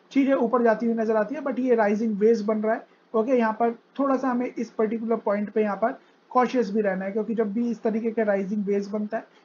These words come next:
तो chances होते हैं कुछ time बाद चीजें नीचे आने की, but हम देखते हैं अब यहाँ पर क्या और किस तरीके का पैटर्न बनता हुआ नजर आ रहा है, ओके। तो rising wave pattern बन रहा है, as well as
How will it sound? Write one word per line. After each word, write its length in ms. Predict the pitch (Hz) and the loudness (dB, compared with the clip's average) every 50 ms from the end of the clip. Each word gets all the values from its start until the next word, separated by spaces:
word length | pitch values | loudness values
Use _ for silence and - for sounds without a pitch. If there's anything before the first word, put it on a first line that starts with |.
| _ _ - | _ _ -6
तो 40 | |
chances 400 | 247 - 277 240 233 220 262 254 | -2 0 0 0 0 0 0 0
होते 260 | 233 240 220 214 240 240 | 2 2 2 2 0 -2
हैं 140 | 269 269 - _ _ _ _ | -2 -4 -10 _ _ _ _
कुछ 160 | 262 226 226 - | -2 -2 0 0
time 180 | 277 247 247 | 0 0 2
बाद 140 | 233 240 233 | 0 0 -2
चीजें 240 | 240 - 208 208 226 | -2 -6 -4 -2 -2
नीचे 260 | 226 208 196 180 214 | -2 -2 -4 -4 -4
आने 200 | 202 180 180 180 | -4 -4 -6 -6
की, 120 | 175 190 190 | -6 -4 -4
but 200 | 196 208 208 214 | -4 -4 -2 -2
हम 160 | 220 220 208 | -2 -2 0
देखते 320 | 196 202 202 - _ 240 | 0 0 -2 -2 _ -4
हैं 100 | 226 233 - _ _ | -4 -4 -6 _ _
अब 140 | - 190 190 | -8 -4 -4
यहाँ 180 | 202 196 190 185 | -4 -4 -4 -2
पर 160 | 185 214 202 | -2 -4 -4
क्या 180 | 208 - 214 202 | 0 0 2 2
और 80 | 208 208 | 2 0
किस 200 | 202 - 233 - | -2 -6 -8 -4
तरीके 280 | - 226 214 214 214 208 | -2 -2 -2 -2 -4 -4
का 100 | 202 208 | -4 -4
पैटर्न 340 | 202 - 185 180 180 190 185 180 | -2 -2 -6 -6 -6 -8 -8 -8
बनता 240 | 175 175 - 185 | -8 -8 -8 -8
हुआ 180 | 180 180 190 202 | -6 -4 -4 -4
नजर 300 | 202 185 175 180 170 160 | -4 -4 -6 -8 -8 -8
आ 60 | 165 | -10
रहा 100 | - - | -12 -14
है, 100 | - - - _ _ _ _ _ _ _ _ _ _ _ - | -16 -20 -20 _ _ _ _ _ _ _ _ _ _ _ -2
ओके। 240 | 208 208 254 262 | -2 0 0 -2
तो 260 | 262 233 - - 247 214 | -4 -4 -2 2 4 4
rising 380 | 220 208 214 220 220 254 226 208 | 6 6 6 4 4 2 4 8
wave 200 | 220 233 247 233 - - | 8 8 8 6 -2 0
pattern 300 | - 226 208 - 247 254 | 2 2 2 2 0 0
बन 180 | 247 247 247 247 | 0 0 0 0
रहा 120 | 254 262 | 0 0
है, 120 | 262 277 - _ _ _ _ _ | 0 0 -4 _ _ _ _ _
as 220 | - 208 226 214 233 | 2 2 2 4 4
well 140 | 254 254 247 | 2 4 4
as 140 | 247 233 | 4 2